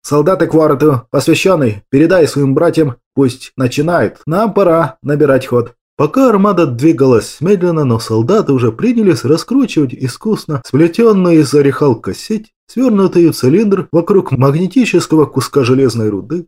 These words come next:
Когда скорость вращения достигла предела человеческих усилий, служители, вознося молитву Посейдону,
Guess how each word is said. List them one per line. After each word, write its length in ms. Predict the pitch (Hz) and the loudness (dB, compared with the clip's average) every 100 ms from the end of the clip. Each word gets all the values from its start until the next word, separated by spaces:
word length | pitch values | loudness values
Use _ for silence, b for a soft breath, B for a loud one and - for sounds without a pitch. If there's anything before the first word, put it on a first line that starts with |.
| _ - | _ -4
Когда 300 | 139 143 135 | -2 0 -2
скорость 380 | - 240 165 | 0 0 0
вращения 640 | 147 160 - 233 214 180 151 | 0 -2 -2 0 0 0 -2
достигла 680 | 113 147 - - 214 165 160 | -2 -4 -4 -6 -2 0 0
предела 540 | 135 165 180 165 143 | 0 2 2 2 2
человеческих 760 | - 135 156 147 120 - - | 0 2 2 0 -4 -8 -12
усилий, 440 | - - 202 180 - | -12 -8 -6 -6 -6
служители, 600 | 147 190 285 254 185 160 | -2 0 2 2 2 2
вознося 520 | 156 151 147 156 185 | 4 4 2 -2 0
молитву 380 | 156 160 165 131 | 2 2 2 -2
Посейдону, 720 | 120 98 - 113 147 220 160 | -4 -6 -4 -4 -2 -4 -6